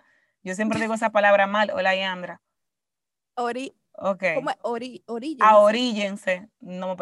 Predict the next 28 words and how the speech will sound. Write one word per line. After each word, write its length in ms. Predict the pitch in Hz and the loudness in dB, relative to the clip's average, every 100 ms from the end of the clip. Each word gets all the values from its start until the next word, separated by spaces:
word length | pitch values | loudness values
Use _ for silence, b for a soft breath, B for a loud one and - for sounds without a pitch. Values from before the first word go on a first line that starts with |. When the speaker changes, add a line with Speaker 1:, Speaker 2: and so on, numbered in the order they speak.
| 247 | -6
Speaker 2:
Eso 160 | 254 | -4
es 60 | 285 | -8
Speaker 1:
pregunten. 120 | 294 294 | -10 -16
Speaker 2:
una 140 | - | -12
palabra 220 | - 254 | -4 2
Speaker 1:
Cuéntame 320 | 269 294 - | 2 4 2
de 60 | 285 | 0
Speaker 2:
real, 120 | 254 | 0
Speaker 1:
que 80 | 285 | 2
tú 100 | 262 | 4
eras 180 | 269 302 | 4 2
Speaker 2:
oríllense. 40 | - | -2
Speaker 1:
tímida. 500 | 190 175 175 190 _ | -10 -6 -6 -8 _
Soy 200 | - 202 | -10 -6
todo 220 | 202 208 202 | -2 -2 -2
oídos. 380 | 147 139 - _ _ _ _ _ _ | -8 -18 -20 _ _ _ _ _ _
Speaker 2:
Yo 120 | 277 302 | -8 -6
era 100 | 392 | -6
una, 300 | 440 - 269 | -8 -10 -12
yo 80 | 277 | -10
era 120 | 349 | -10
una 160 | 339 | -10
niña 260 | 330 311 320 | -10 -12 -14
tímida. 380 | 214 262 320 220 | -16 -18 -16 -14
Mis 200 | 214 - | -16 -16
amigas 320 | 226 214 233 226 | -18 -16 -16 -14
pueden 240 | 240 247 | -16 -16
corroborar. 680 | 233 226 214 196 190 - | -18 -18 -18 -16 -18 -20